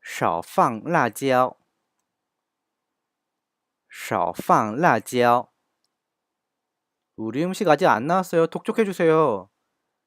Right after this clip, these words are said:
我们的菜还没上.催一下.我们的菜还没上，催一下。 밥 한 그릇 더 주세요.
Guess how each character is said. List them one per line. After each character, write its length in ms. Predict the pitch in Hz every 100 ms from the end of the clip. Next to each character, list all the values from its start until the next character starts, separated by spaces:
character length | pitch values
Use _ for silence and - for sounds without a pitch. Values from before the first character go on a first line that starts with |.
| _ _ _ _ _ _ -
我们的菜还没上.催一下. 3500 | 92 92 98 110 - 196 151 - 110 135 131 - 185 131 98 _ _ _ _ _ _ _ _ _ _ _ _ - - 214 180 117 - 123 - _ _ _ _ _ _ _ _ _ -
我 140 | 98
们 160 | 90 98
的 100 | 127
菜 340 | - 196 156
还 300 | - 113 110
没 180 | 131 135
上， 440 | - 165 110 113 _ _ _ _ _ _ _ _
催 460 | - - 214 202 127
一 40 |
下。 420 | 113 - 127 87 _ _ _ _ _ _ _ _ _ _ _ _ _ _ _ _ _ _ _ _
밥 180 | - -
한 160 | 226
그 80 | 233
릇 80 | 233
더 180 | - 143
주 120 | 165
세 200 | 160 131
요. 180 | 101